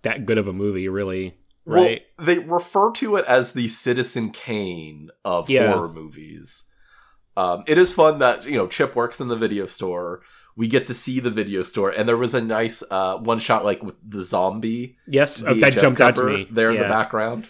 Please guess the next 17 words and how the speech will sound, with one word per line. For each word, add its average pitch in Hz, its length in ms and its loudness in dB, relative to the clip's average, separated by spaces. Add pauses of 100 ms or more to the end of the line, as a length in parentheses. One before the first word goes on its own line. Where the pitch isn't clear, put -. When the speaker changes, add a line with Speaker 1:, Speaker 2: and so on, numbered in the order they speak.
Speaker 2:
Yeah, 90 180 -4
Speaker 1:
That 143 160 6
and 151 120 6
Speaker 2:
yeah. 147 40 4
Speaker 1:
nineteen 143 280 2
forty-one 113 720 4
were 98 100 0
prominently 98 540 -4
featured. 95 540 -10 (140)
Yeah. 95 220 -6 (260)
Speaker 2:
<laughs> - 460 -10
Yes. 110 680 -2
Uh, 107 260 2
there 139 120 0
was 156 180 -2
a 131 60 0
Cobra, 151 640 -2